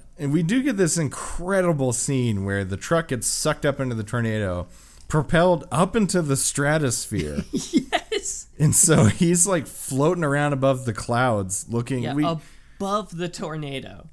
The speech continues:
Speaker 1: Above the tornado, and it's beautiful, and he gets sort of this nice closure moment where it's like, "Oh, yeah, everything's beautiful up here," before he plummets to his death.
Speaker 2: <laughs>
Speaker 1: But Sam, I put it to you, I don't know how tornadoes work, but I'm pretty sure that's not it.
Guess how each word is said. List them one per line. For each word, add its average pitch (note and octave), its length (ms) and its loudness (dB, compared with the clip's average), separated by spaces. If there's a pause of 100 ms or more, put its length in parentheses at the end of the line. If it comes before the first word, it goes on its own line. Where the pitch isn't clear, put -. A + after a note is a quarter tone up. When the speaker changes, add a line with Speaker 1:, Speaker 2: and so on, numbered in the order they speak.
Speaker 1:
Above C3 400 2
the D3 100 2
tornado, B2+ 520 2
and G2+ 500 -6
it's G2+ 160 -4
beautiful, D3 840 2
and A2+ 180 0
he A#2 140 0
gets A#2 240 -2
sort B2 200 0
of A2+ 80 -2
this A2 220 -4
nice A2+ 240 -2
closure C3 500 0
moment A#2 480 0
where G#2+ 140 -2
it's G2 240 -2
like, G2+ 200 -4
"Oh, B2 300 0
yeah, G#2+ 440 0 (600)
everything's B2 520 0
beautiful A2 500 0
up F#2+ 180 -4
here," F#2+ 280 -2
before F#2+ 320 -4
he A2 80 -2
plummets C#3 640 -2
to C3+ 120 0
his A2+ 240 -2
death. A#2 560 -2 (600)
Speaker 2:
<laughs> G3 100 -8
Speaker 1:
But B2+ 200 2
Sam, F3+ 360 4
I F#3 100 4
put B3 180 0
it F#3 120 -2
to F3 100 -4
you, F3+ 140 4
I F3 80 6
don't A#3 100 0
know A3 80 4
how F3 120 4
tornadoes D#3 520 0
work, A2+ 240 -2
but C3+ 120 -2
I'm B2+ 80 -2
pretty E4 260 0
sure G3+ 220 2
that's C#3+ 280 0
not B2 360 0
it. A#2 300 -2